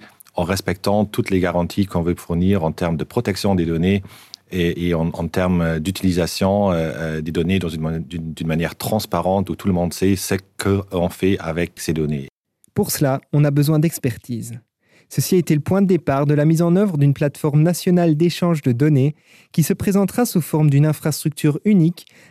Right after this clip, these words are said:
Speaker 2: avec l'ensemble des services qui sont nécessaires pour l'exploitation de la chaîne de valeur des données. D'ailleurs, il faut ici souligner le mot échange. Il ne s'agit pas de créer un grand lac de données qui contient tout. Les données restent là où elles sont. Le défi est un autre.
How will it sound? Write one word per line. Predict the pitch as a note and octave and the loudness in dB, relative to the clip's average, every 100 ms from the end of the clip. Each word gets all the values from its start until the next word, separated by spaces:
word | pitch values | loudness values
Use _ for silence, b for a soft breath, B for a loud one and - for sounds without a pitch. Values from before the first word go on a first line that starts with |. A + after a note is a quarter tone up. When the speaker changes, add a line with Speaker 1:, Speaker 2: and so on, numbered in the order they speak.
| - | -2
Speaker 2:
avec | D3 E3 | 0 0
l'ensemble | F#3+ F3+ A#3+ A3+ | 0 0 2 2
des | C3+ | 2
services | - E3 D3 E3+ | 0 0 0 -2
qui | - C#3+ | -4 -4
sont | C#3+ | 2
nécessaires | C#3 E3+ D#3 - B2 B2 | 2 2 0 0 -2 -2
pour | - C3+ | -2 -2
l'exploitation | C#3 - G3 E3 B2+ - C#3 | -2 -2 0 0 0 2 2
de | |
la | B2+ A2 | 2 0
chaîne | - D#3 D3+ | 0 2 4
de | |
valeur | A2+ B2 B2 A#2+ B2 | 2 2 2 2 2
des | A2+ | 0
données. | A#2 A2+ G#2+ - _ B B B B B | 2 2 0 -6 _ B B B B B
D'ailleurs, | C3 C3 D3+ F3+ b b - | 0 2 2 0 b b 0
il | D3+ | 2
faut | - | 2
ici | G3 - | 2 2
souligner | A3 G#3 G3 G#3+ | 2 4 6 6
le | F#3 | 4
mot | D3 D3+ - | 4 2 0
échange. | D#3 - B2+ A2+ - - _ b b - | 0 0 -4 -4 -10 -20 _ b b 2
Il | D3 | 2
ne | |
s'agit | C#3+ D#3 D3+ | 4 2 2
pas | D3+ F3+ | 2 2
de | D3+ | 2
créer | - E3 D3+ | 0 0 2
un | B2 | 0
grand | A2+ B2 D#3+ | -2 0 2
lac | D#3 C#3 | 2 2
de | C#3 | 2
données | C#3 D3 E3+ | 4 4 2
qui | C#3 | -2
contient | - A#2+ C#3 C3 | -2 -2 0 -2
tout. | - A2 b b b b | -4 -14 b b b b
Les | C3+ | 2
données | C#3+ E3+ | 4 4
restent | E3+ C#3 - | 2 -2 0
là | E3+ | 2
où | D3+ | 4
elles | B2+ | 2
sont. | A#2+ A#2+ C#3+ - _ _ | -2 -8 -10 -14 _ _
Le | B2+ | 0
défi | B2 B2+ - F3 - | 2 2 0 -2 0
est | A#2 | -2
un | A#2+ A2+ | 0 0
autre. | A2 - - | -2 -10 -20